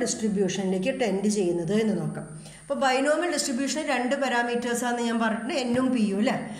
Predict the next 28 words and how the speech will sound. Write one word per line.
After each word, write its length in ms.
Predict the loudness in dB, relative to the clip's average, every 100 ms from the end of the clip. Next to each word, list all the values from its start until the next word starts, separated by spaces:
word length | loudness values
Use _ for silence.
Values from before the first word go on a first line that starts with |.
| -8
അപ്പോൾ 160 | -2 2
binomial 520 | 2 2 2 0 0 -2
distribution 760 | -2 0 0 2 0 0 -2 -2 -4 -12 -14 -4
will 160 | -2 -2 -2 0
tend 240 | 2 2 0 0
to 100 | 0 -2 -8 -12 -6 -2
a 60 | 0 2
normal 380 | 2 2 2 2 0
distribution 720 | -2 -2 -2 0 0 0 -2 -2 -8 -12 -18 -20 -12 -2 0
if 100 | 0 -4 -10 -16 -20 -20 _ -6
first 240 | -6 -2 -2 0
condition 420 | 0 0 -2 -4 -6 -6 0 6
n 40 | 6 6
is 80 | 2 0
very 220 | 0 0 0
large, 240 | 0 0 -4 -6 -6
നേരത്തെ 340 | -4 -2 0 0
പോലെയാണ്, 300 | 0 -2 -2 -4 -8 -12 -8 -2 2
n 80 | 2 2 -4 -10 -4 0
is 80 | 0 0
very 240 | 0 0 0 0
large, 260 | 0 -2 -4 -10 -8 -2
that 160 | -2 0 0
is 100 | 0 -6 -14 -18 -20 -10 -2 0
n 40 | 0 -2 -4 0
tending 340 | 2 2 2 0
to 60 | -4 -2
infinity, 520 | 0 0 -2 -2 0